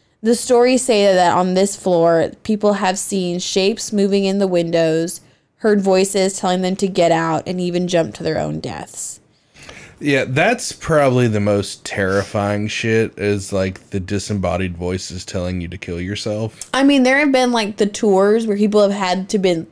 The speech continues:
Speaker 1: literally talked down from a window 'cause they just feel so compelled to jump.
Speaker 2: I feel like a lot of that, though, is psychosomatic, and we'll talk about that,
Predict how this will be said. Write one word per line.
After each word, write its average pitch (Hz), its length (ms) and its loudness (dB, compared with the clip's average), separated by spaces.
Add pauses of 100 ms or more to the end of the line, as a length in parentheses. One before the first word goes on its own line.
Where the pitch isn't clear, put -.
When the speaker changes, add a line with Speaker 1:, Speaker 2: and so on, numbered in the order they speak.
Speaker 1:
literally 233 580 4
talked 208 520 -2
down 156 520 -2 (320)
from 196 280 0
a 180 60 4
window 127 640 2 (500)
'cause 196 160 2
they 196 120 2
just 185 200 -2
feel 190 160 2
so 190 280 2
compelled 156 680 -2 (100)
to - 140 -8
jump. - 440 -8 (1300)
Speaker 2:
I 123 120 -4
feel 175 440 0
like 160 200 2
a 120 60 2
lot 101 200 4
of 101 100 4
that, 92 140 -2
though, 95 160 -2
is 87 100 -8
psychosomatic, 85 1000 -8
and 90 140 -6
we'll 92 120 -6
talk 85 300 -8
about 82 300 -10
that, 80 360 -6